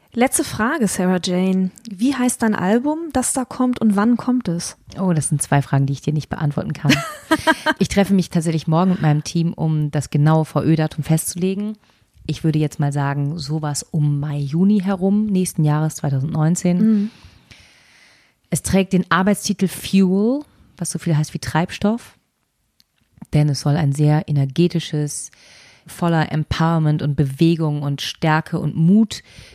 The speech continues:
Speaker 2: gefülltes Album sein, das man hören kann, wenn man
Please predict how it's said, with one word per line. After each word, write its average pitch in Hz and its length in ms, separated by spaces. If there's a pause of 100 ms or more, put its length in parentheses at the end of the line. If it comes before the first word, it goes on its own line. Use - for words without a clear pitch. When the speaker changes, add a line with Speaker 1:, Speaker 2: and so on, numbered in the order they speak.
Speaker 2:
gefülltes 180 460
Album 165 380
sein, 147 340
das - 180
man 143 340 (880)
hören 175 280
kann, 151 240
wenn 147 120
man 147 340